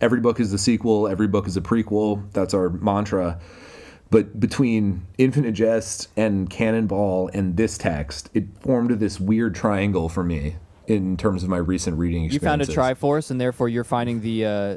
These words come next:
Speaker 2: the, the power of the fourth
Speaker 1: <laughs> That's
Speaker 2: triangle
Speaker 1: right,
Speaker 2: within
Speaker 1: yeah.
Speaker 2: the Triforce? Yeah.
Speaker 1: Exactly.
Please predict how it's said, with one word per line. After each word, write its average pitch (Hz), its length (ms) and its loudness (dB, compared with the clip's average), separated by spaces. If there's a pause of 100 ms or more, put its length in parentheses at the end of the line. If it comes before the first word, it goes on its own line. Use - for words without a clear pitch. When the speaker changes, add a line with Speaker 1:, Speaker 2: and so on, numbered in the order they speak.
(120)
Speaker 2:
the, 110 120 -2 (160)
the 120 80 -4
power 120 360 0
of 107 160 -6
the 113 80 0
fourth 120 400 0
Speaker 1:
<laughs> - 60 -4
That's 113 260 2
Speaker 2:
triangle 131 240 2
Speaker 1:
right, 127 80 0
Speaker 2:
within 104 320 2
Speaker 1:
yeah. 113 60 0
Speaker 2:
the - 60 -4
Triforce? 139 600 0
Yeah. 117 100 4
Speaker 1:
Exactly. 101 520 0